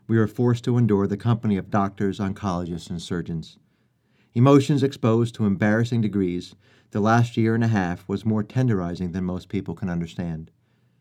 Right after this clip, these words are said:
But now, as we approach Christmas, we're confronted with a new dynamic. Along the gravel shore, he walked with his head low, as if he were inventorying stones. With not much else left in the hollow of his heart,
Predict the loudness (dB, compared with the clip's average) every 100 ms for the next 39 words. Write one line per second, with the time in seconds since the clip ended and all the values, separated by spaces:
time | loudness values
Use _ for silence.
0 | _ _ _ -4 0 4 4 2 -2 -12
1 | _ _ 0 2 4 2 4 0 0 -4
2 | -4 -4 -8 -12 -14 -20 _ -4 -2 -2
3 | 0 0 0 -4 -4 -4 -2 -4 -4 -4
4 | -4 -6 -10 -16 _ _ _ _ _ _
5 | _ _ _ _ _ _ _ -4 2 4
6 | 4 2 2 0 0 -4 -4 -4 -4 -10
7 | _ _ _ 0 4 4 2 -2 -2 0
8 | -2 -4 -2 0 0 -2 -8 _ _ -8
9 | -4 -2 -2 -2 -2 -2 0 0 -2 -4
10 | -6 -6 -8 -6 -4 -4 -6 -8 -14 _
11 | _ _ _ _ _ _ -12 -4 2 2
12 | 2 0 0 -4 -4 -2 0 0 -2 -4
13 | -4 -6 -4 -4 -6 -8 -6 -6 -6